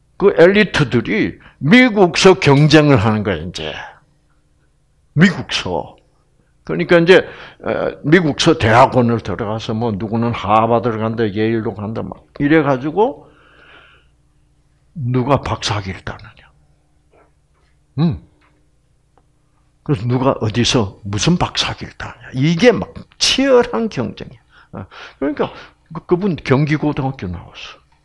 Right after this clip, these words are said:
서울공대 일 등 들어. 근데 이 사람이 석사는 땄는데 박사가 안 되는 거야. 그래가지고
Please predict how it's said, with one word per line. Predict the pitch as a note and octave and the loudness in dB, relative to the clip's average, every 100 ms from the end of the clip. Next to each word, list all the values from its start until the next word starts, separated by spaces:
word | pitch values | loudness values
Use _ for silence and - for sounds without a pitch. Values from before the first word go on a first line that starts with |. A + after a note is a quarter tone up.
| _ _ _ _ _ _ _ _ _ _ _ _ _ - D#3+ - | _ _ _ _ _ _ _ _ _ _ _ _ _ -14 -14 -10
서울공대 | - C3 B2 A#2+ - | -6 -4 -4 -8 -10
일 | A#2 | -14
등 | - F2+ - | -10 -10 -12
들어. | - - _ _ _ - - - _ - | -20 -20 _ _ _ -20 -20 -20 _ -4
근데 | B3 B3+ C#4 D4 D4 C#4+ - _ _ _ | -2 2 4 4 2 -4 -14 _ _ _
이 | G3+ | -2
사람이 | G#3+ A3+ G#3+ G#3 A3 | 4 4 4 2 2
석사는 | - B3 - - C4 A#3+ G#3+ | 0 -2 -2 2 4 4 2
땄는데 | G3+ G#3 G3 F#3+ - - - - - _ _ _ - | 0 0 0 -2 -4 -4 -8 -20 -20 _ _ _ -4
박사가 | - - - C4 C#4+ | -2 0 0 0 0
안 | B3 C4 | -2 0
되는 | C4+ C4+ | 0 0
거야. | C4+ C4+ C4+ C4+ C4 - _ _ _ _ _ _ _ _ _ _ _ _ _ _ _ _ _ _ _ _ _ _ _ _ - - _ - | -2 -2 -4 -6 -8 -12 _ _ _ _ _ _ _ _ _ _ _ _ _ _ _ _ _ _ _ _ _ _ _ _ -20 -20 _ -6
그래가지고 | A3 C4+ C#4+ C#4 C4 B3 A#3+ B3 C#4 A#3 - - | 2 6 6 6 4 2 -2 -2 0 0 -2 -12